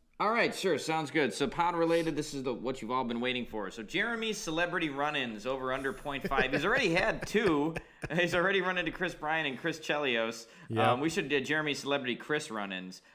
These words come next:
Speaker 1: But, um,
Speaker 2: Yeah.
Speaker 1: yeah, Jer-, celebrity run-ins for
Speaker 2: <laughs>
Speaker 1: Jeremy over under point five. That's gotta be the over for that one. Jer-, it's gonna happen again.
Speaker 2: Well, I mean, I already kind of, uh, previewed, uh, you know, like, we know now that Chris Bryan is a regular at this, at this card shop, and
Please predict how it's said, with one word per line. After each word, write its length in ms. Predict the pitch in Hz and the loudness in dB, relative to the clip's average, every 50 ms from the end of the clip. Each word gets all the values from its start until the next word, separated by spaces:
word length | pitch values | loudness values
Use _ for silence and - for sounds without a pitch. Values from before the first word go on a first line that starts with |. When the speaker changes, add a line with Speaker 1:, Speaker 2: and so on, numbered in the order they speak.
| _ _ - | _ _ -2
Speaker 1:
But, 300 | 143 143 139 139 139 - | 2 2 2 2 0 0
um, 320 | 139 139 139 139 135 135 110 | 0 2 2 4 4 4 2
Speaker 2:
Yeah. 100 | 110 113 | 2 4
Speaker 1:
yeah, 140 | 170 151 | 4 2
Jer-, 260 | 135 139 165 175 147 139 | 2 2 0 0 0 -2
celebrity 440 | - - 160 180 180 180 196 185 160 | -4 -2 0 0 2 4 4 4 4
run-ins 320 | 151 160 160 160 170 - | 4 4 2 2 0 -2
for 100 | - 147 | -2 -4
Speaker 2:
<laughs> 0 | |
Speaker 1:
Jeremy 400 | 123 - 143 143 143 143 143 139 | -2 0 0 0 2 2 2 0
over 240 | 139 143 139 143 135 | 0 0 0 0 -2
under 160 | 135 135 131 123 | 0 0 -2 -4
point 320 | - - 139 135 131 123 | -4 -4 -6 -6 -6 -4
five. 400 | - 131 120 120 123 123 120 110 | 0 2 2 4 4 2 2 2
That's 180 | 120 156 160 - | -2 -2 -2 -2
gotta 200 | 156 156 151 127 | -2 0 0 0
be 120 | 107 113 110 | 0 0 -2
the 140 | 101 104 104 | 0 0 0
over 280 | 104 104 104 101 95 - | 0 0 0 -2 -6 -8
for 120 | - 104 | -8 -8
that 240 | 104 101 104 95 90 | -6 -4 -4 -4 -6
one. 160 | 98 95 98 | -8 -12 -12
Jer-, 140 | 95 113 123 | -8 -8 -8
it's 160 | 101 117 107 - | -8 -8 -8 -8
gonna 160 | 160 151 143 | -6 -6 -4
happen 480 | 135 131 127 123 101 113 104 98 95 - 107 | -4 -2 -4 -4 -4 -6 -10 -10 -12 -12 -10
again. 400 | 104 110 110 104 95 92 90 90 - - | -6 -4 -2 -2 -2 -4 -8 -12 -10 -4
Speaker 2:
Well, 100 | 143 131 | 0 0
I 40 | 139 | 2
mean, 160 | 143 143 147 | 2 2 4
I 140 | 147 147 147 | 6 6 8
already 300 | 147 151 156 156 156 147 | 8 8 8 6 6 4
kind 240 | 135 - 156 147 143 | 2 2 0 2 2
of, 180 | 135 127 113 120 | 2 0 2 2
uh, 220 | 131 123 120 117 113 - | 2 4 4 4 2 0
previewed, 560 | - 143 147 165 170 160 151 131 123 120 113 | 0 2 2 2 4 4 2 2 2 2 2
uh, 360 | 117 110 110 107 104 104 104 113 | 2 2 2 2 2 0 0 -2
you 140 | 123 123 113 | -2 -2 -2
know, 400 | 113 110 110 110 110 120 - - - | 0 0 0 0 -2 -2 -6 -10 -10
like, 280 | 131 120 113 107 - - - | -6 -6 -6 -6 -8 -12 -6
we 160 | 135 131 131 | -4 -2 2
know 180 | 135 143 147 147 | 4 4 4 4
now 240 | 139 139 131 131 | 4 4 4 4
that 80 | 127 120 | 4 2
Chris 220 | - - 131 113 | 2 0 -2 -2
Bryan 280 | 113 123 127 131 135 131 | 0 0 2 2 4 2
is 100 | 123 107 | 2 0
a 40 | 110 | 0
regular 360 | 104 113 120 120 131 127 120 | 0 2 2 2 4 4 2
at 80 | 110 - | 2 2
this, 240 | 117 104 - - - - 123 | 0 -6 -6 -8 -12 -10 -10
at 80 | 107 - | -10 -8
this 140 | 104 - - | -8 -10 -4
card 240 | - 131 143 139 | -2 0 0 0
shop, 240 | - 131 113 104 - | 0 -2 -2 -2 -2
and 200 | 110 110 107 95 | -4 -4 -4 -6